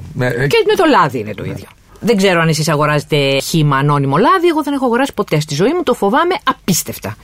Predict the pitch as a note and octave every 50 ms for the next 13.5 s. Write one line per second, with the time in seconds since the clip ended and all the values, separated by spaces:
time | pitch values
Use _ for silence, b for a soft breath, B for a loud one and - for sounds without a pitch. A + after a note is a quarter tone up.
0 | - - - D#3 C#3+ - C3 A#2+ - - A#2+ A#2 A2+ - - - - - D3 -
1 | A#3 C4 C#4 D#4 F4+ F4 - C#4 D4 - G#3 G3 D#3 - - - - - - G3
2 | F#3 - C3 A2+ G#2+ - - - A#3 A3 A3 A3 B3+ A3 F#3 C#3 B2 A#2 - A#2+
3 | - F#2+ F2 G#2+ B2 C#3+ E3 F3 A3 C4 B3+ B3 A#3+ A#3 G#3+ A3 A3 G#3+ A3+ G3
4 | G#3 G3+ G3 F#3+ G3+ G#3+ A3 G#3+ F#3+ D#3+ - G3 F#3+ G#3+ G#3+ F#3+ F3+ - F3 E3+
5 | F3 G3+ G3+ G#3 G3 E3+ - - F3 E3 D#3+ C#3+ E3 F3 F#3 F#3+ F#3+ F#3 F3+ E3+
6 | E3 D#3+ D#3+ D#3 D3+ D3 D3 D3 D3 C#3 - - D#3 D3 D3 E3 D#3 D3 F3+ F3+
7 | F3+ F3 D#3 D#3+ D#3 - - D#3 D3 E3+ D#3+ D3 C#3 F3+ F3 E3 D#3 - - _
8 | _ F#3+ F#3+ F#3+ F#3 F#3 E3+ C#3 - - _ - - F#3+ - - F3+ F3 D#3+ -
9 | - C#3+ B2 A2 - - - - - - A3 - - - - G3+ F#3 E3+ E3+ D#3+
10 | D3+ D#3 D#3+ E3 F3+ F#3 - - - - - - - F#3 F3+ E3 D3 D3+ C#3 A2+
11 | C#3 C#3 C3+ C3 B2+ B2+ C#3+ E3 - - - - - - - G#3 - - - C#4+
12 | D4+ C#4 A3+ E3 C3+ A#2+ - B2+ B2+ B2 - - - - - - C#3 C3 B2 -
13 | - - D3 C3+ C#3+ D3 - B3 A#3+